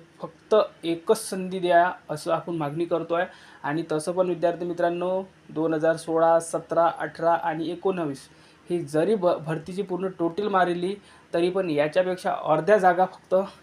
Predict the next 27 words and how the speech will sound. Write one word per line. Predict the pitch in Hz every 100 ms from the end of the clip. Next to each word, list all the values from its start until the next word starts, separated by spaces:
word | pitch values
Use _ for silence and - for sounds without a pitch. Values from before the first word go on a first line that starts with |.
| _
या | 170 165
चार | 165 160 160
ते |
पाच | 175 170 170
वर्षात | 160 170 165
निघालेल्या | 160 156 165 165
होत्या. | 147 160 180 - - -
म्हणूनच | 147 156 180 202 - -
आपणसुद्धा | 156 180 185 185 165 175
यासाठी | 165 160 165 180
सपोर्ट | - 143 170 170
करतो | 170 170
आहे, | 175 180
तुम्हीसुद्धा | 156 156 165 160 156 165 180 -
विद्यार्थी | 151 151 151
मित्रांनो | 165 156 160 160
यासाठी | 156 147 156 151 160
विरोध | 143 156 165 -
करू | 151
नका, | 170 156 165 185 - - _ _ -
फक्त | 156 -
त्यांना | 185 170 165 165
सपोर्ट | - 151 175
करा, | - 165 170 180 -
कारण | 147 160 160
की | -
आपण | 135 139 185